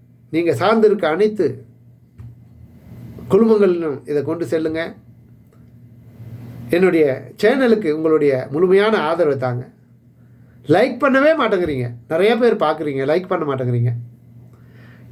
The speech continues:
இந்த என்னுடைய உரையில உங்களுக்கு தோன்றக்கூடிய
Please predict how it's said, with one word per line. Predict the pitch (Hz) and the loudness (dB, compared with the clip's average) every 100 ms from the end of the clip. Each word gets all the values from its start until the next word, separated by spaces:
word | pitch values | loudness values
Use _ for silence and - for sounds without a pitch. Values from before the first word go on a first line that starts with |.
| - | 2
இந்த | 254 311 262 | 4 4 4
என்னுடைய | 233 226 214 233 | 4 4 6 4
உரையில | 330 359 320 202 131 - 160 | 4 2 2 -2 -4 -6 -2
உங்களுக்கு | 220 262 226 214 | 0 0 0 0
தோன்றக்கூடிய | 277 320 277 247 226 | 0 0 -2 0 0